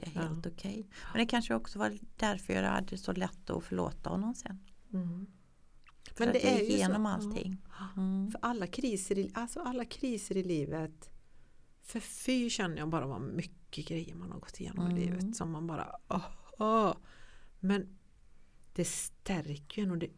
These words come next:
Speaker 2: utvecklar ju en, liksom.
Speaker 1: Mm.
Speaker 2: Alltså kris är ju utveckling
Speaker 1: Ja, verkligen.
Speaker 2: på något sätt.
Speaker 1: Mm.
Speaker 2: Och det som är härligt med kriserna, det är att när man kommer upp igen och hittar tillbaka, det är ju då man hittar sin kreativitet igen.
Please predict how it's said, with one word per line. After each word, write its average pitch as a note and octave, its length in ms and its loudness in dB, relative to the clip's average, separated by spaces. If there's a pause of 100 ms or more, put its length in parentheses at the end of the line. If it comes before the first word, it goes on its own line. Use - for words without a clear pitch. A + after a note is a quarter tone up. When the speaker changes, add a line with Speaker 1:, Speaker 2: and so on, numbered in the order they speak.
Speaker 2:
utvecklar E3+ 920 -4
ju F#3+ 120 2
en, A#3 240 0 (140)
liksom. - 320 -6 (320)
Speaker 1:
Mm. E3 200 4
Speaker 2:
Alltså C#3+ 220 2
kris G3 400 0
är D#3+ 120 2
ju F#3 160 2 (240)
utveckling - 640 2
Speaker 1:
Ja, A#3 140 2 (260)
verkligen. F3 300 2
Speaker 2:
på E3+ 100 -2
något D#3+ 160 2
sätt. - 440 -2
Speaker 1:
Mm. D#3+ 440 0 (480)
Speaker 2:
Och G3 160 4
det F#3+ 240 6
som F3+ 200 2
är E3+ 260 2 (1400)
härligt F3+ 680 4
med D#4 140 2
kriserna, F#3 580 4 (420)
det G3 200 4
är D3+ 60 2
att - 100 -8
när D#3+ 180 -2
man D#3 180 -2
kommer F#3 300 2
upp - 280 -2
igen E3 180 -2
och E3+ 80 0
hittar E3+ 200 -4
tillbaka, D#3 400 -4
det E3 80 2
är E3 40 2
ju D3 140 -2
då A#3+ 200 0
man B3 140 -2
hittar A#3+ 240 -6
sin - 160 -6
kreativitet E3 840 0
igen. - 320 0